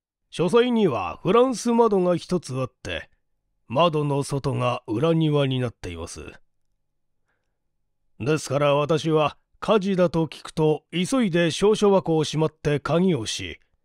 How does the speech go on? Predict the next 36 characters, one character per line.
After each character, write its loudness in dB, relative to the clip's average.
そ -2
の 4
フ -2
ラ 4
ン 0
ス -6
窓 2
か -2
ら 2
飛 -2
び -2
出 0
し -8
て、 -10
窓 2
を -2
開 0
け 0
た 0
ま 2
ま 2
駆 -4
け -6
つ -10
け -2
た -4
の -8
で -12
す。 -12
離 4
れ 2
と 0
い 0
う 0
の 0
は、 -2